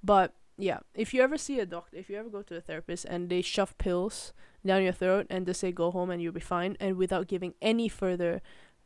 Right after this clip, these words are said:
therapy sessions or any further checkups and stuff like that, that is problematic. Pills doesn't solve everything. Sometimes it helps, but to give a bunch of pills with no follow-up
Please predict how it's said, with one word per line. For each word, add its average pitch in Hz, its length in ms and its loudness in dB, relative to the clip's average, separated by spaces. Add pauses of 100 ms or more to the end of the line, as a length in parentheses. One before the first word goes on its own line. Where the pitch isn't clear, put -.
(160)
therapy 185 360 2
sessions 180 440 -4
or - 60 -4
any 180 180 -2
further 175 380 -2
checkups - 400 -6
and 180 100 -6
stuff 185 160 -8
like 185 140 -4
that, - 20 -14 (220)
that 226 240 8
is - 80 -6
problematic. 180 840 4
Pills 226 280 6
doesn't 190 300 2
solve 165 260 0
everything. 175 540 -4 (1700)
Sometimes 320 440 4
it 202 60 2
helps, 285 500 0 (840)
but 196 500 6 (180)
to 233 140 4
give 240 320 2
a 269 60 0
bunch 220 220 2
of 220 80 -4
pills 208 260 4
with 196 140 -2
no 185 640 2 (480)
follow-up 185 640 2